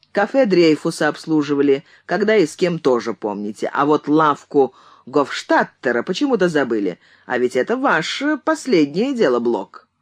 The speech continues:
«Не могу знать, господин следователь», — возразил Копчик с отвратительнейшей почтительностью. «Это кто-то на меня, извиняюсь, к-, после Дрейфуса завязали,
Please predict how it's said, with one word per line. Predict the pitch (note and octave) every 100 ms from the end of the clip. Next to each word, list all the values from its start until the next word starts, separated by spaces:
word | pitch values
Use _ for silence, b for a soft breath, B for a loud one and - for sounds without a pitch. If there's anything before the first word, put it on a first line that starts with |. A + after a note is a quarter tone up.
| _ _ _ _ _
«Не | C#3+ D3
могу | D3 C#3+
знать, | C3+ E3 D3+ _ b b
господин | C#3+ - C3+ C3
следователь», — | - C3+ C3 B2 C#3 A#2+ B B
возразил | C#3 D3 C#3 C#3 C#3
Копчик | - G#3 - A3 F#3 b b
с | - G3
отвратительнейшей | - D#3+ F3+ - G#3+ F#3+ F#3 E3+ E3 E3 - D#3
почтительностью. | D#3 D3+ - - B2 A2+ A2+ A2+ - - A#2 b b b b
«Это | - D#3 E3 - E3 D#3+ D3+ -
кто-то | - F3+ F3 D#3+ D3
на | C#3+
меня, | C#3+ D3+ D3+ C#3+
извиняюсь, | C3+ C#3+ C#3+ C#3+ - - b b -
к-, | G3+
после | F#3+ G#3 G3 G3
Дрейфуса | F3+ F3+ F3+ D3+ D#3+ - D#3+ D3+
завязали, | D3 D#3 F3 F3+ G3 B3 G#3 C#3